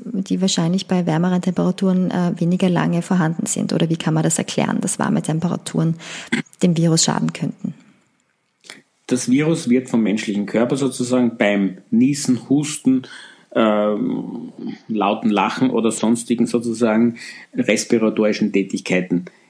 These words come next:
Speaker 2: innerhalb von kleinen Tröpfchen, wie Sie selber schon gesagt haben, also respiratorischen Sekreten ausgestoßen.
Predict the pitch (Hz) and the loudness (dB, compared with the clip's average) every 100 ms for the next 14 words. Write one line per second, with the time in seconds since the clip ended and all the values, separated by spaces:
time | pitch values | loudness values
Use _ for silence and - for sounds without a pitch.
0 | _ _ - 139 139 123 120 110 110 110 | _ _ 0 4 4 2 2 0 0 -2
1 | 107 98 90 101 120 123 120 117 _ _ | -2 0 0 4 4 4 0 -4 _ _
2 | - 98 - 143 135 120 123 120 107 113 | -2 -2 0 0 2 2 0 0 0 0
3 | 117 107 107 101 113 98 98 92 92 107 | 0 0 -2 -2 0 2 2 0 0 -2
4 | 95 98 90 95 - - 90 87 85 95 | 0 0 0 -2 -4 -4 -2 0 0 0
5 | 120 - - 117 131 - | 0 -2 -4 0 -2 0